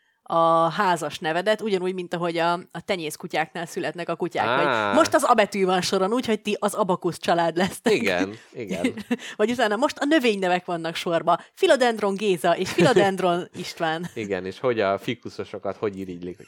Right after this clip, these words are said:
Speaker 2: Philodendron.
Speaker 1: <laughs> Igen.
Speaker 2: Olyan.
Speaker 1: Fikusz.
Speaker 2: Ficus Benjamin.
Speaker 1: Ó, az ki?
Speaker 2: Aj, de szép. De
Speaker 1: Az
Speaker 2: azt tudod, hogy úgy hívja, ez egy fikusz fajtának az a neve, hogy Ficus Benjamin.
Speaker 1: Az meg tényleg.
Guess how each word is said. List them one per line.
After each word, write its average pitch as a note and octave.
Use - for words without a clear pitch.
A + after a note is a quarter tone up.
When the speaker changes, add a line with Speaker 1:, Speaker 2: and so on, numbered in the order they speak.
Speaker 2:
Philodendron. F2
Speaker 1:
<laughs> -
Igen. -
Speaker 2:
Olyan. -
Speaker 1:
Fikusz. -
Speaker 2:
Ficus C3+
Benjamin. F#2+
Speaker 1:
Ó, F#3
az G3
ki? -
Speaker 2:
Aj, A#2
de A2
szép. G#2
De A#2
Speaker 1:
Az B2
Speaker 2:
azt -
tudod, D3
hogy G#2+
úgy G#2
hívja, G#2+
ez A2
egy A2+
fikusz A#2+
fajtának G2+
az G#2
a G2+
neve, G2
hogy F#2+
Ficus G2
Benjamin. F#2
Speaker 1:
Az F#3+
meg F#3
tényleg. -